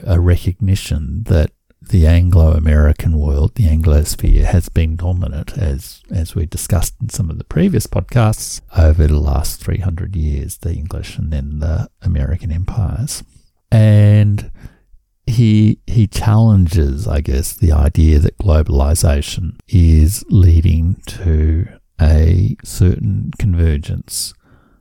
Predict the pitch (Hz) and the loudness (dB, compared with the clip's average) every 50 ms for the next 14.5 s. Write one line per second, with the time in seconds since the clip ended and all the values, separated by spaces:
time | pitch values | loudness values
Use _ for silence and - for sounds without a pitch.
0 | _ - - - - - 107 104 - 92 82 80 76 82 82 - - 80 76 76 | _ -20 -18 -6 -2 0 0 0 0 0 0 0 0 0 -2 -2 -2 -2 -2 -4
1 | 73 98 - - - _ _ - 247 - - - 69 - - - - - - - | -6 -10 -12 -16 -20 _ _ -14 -8 -6 -4 -4 -4 -4 -2 -4 -4 -4 -4 -6
2 | 110 - - 101 95 - - - 107 101 90 85 80 76 - - - 101 82 90 | -6 -4 -2 -2 -2 -2 -2 0 2 2 4 2 0 -2 -4 -4 -4 -2 0 2
3 | 90 85 87 85 - - - 87 98 - - - - - - - - - - 78 | 2 2 2 0 -2 -6 -6 -6 -6 -6 -8 -10 -10 -12 -16 -12 -4 0 2 2
4 | 76 76 78 - - - _ _ _ _ _ _ _ _ _ _ - - - 123 | 2 2 0 -4 -12 -20 _ _ _ _ _ _ _ _ _ _ -12 -4 0 2
5 | 101 92 92 - - _ _ _ _ _ _ _ _ - - - - - 90 82 | 2 2 2 0 -4 _ _ _ _ _ _ _ _ -12 -4 0 0 2 2 2
6 | - 92 85 80 - 92 87 85 85 85 85 80 78 76 78 80 80 107 147 143 | 2 2 2 2 2 2 2 4 4 4 4 4 4 2 2 0 0 0 -2 -2
7 | - - - - - - - 101 90 - - - 92 87 - - - - - 98 | -6 -12 -20 -20 -12 -4 -2 0 0 0 0 0 0 0 -2 -4 -8 -6 -2 2
8 | 92 87 80 80 90 - - - - - - - - - - 85 80 80 78 87 | 2 4 4 4 2 0 -2 -4 -4 -4 -6 -8 -10 -6 -2 0 0 0 0 -2
9 | - - - - - - - - - - - 95 87 80 78 82 85 104 110 117 | -4 -8 -14 -20 -20 -20 -20 -20 -8 -2 0 2 2 2 0 0 -2 -2 -2 -2
10 | 117 - - - - 180 98 - - - 104 95 90 87 85 85 - 87 85 - | -2 -4 -6 -4 -2 0 0 0 2 2 4 4 4 4 2 2 -2 -4 -4 -4
11 | - - - - 101 - 110 107 - - - 208 - - - - - 90 - - | -8 -10 -10 -10 -10 -10 -10 -12 -12 -12 -10 -10 -8 -8 -8 -6 -6 -6 -8 -8
12 | - - 98 92 - - 113 98 87 - - 95 92 92 87 78 76 - - - | -6 -4 -4 -2 0 0 0 2 2 2 4 4 4 4 4 2 0 -2 -6 -6
13 | - - 92 82 85 90 107 - - 117 110 113 104 85 73 71 82 - 92 87 | -6 -4 -4 -4 -4 -6 -8 -6 -6 -4 -2 0 0 0 0 0 0 -2 -2 -2
14 | 87 - - - - - - - - - | -2 -4 -6 -6 -6 -6 -6 -6 -8 -10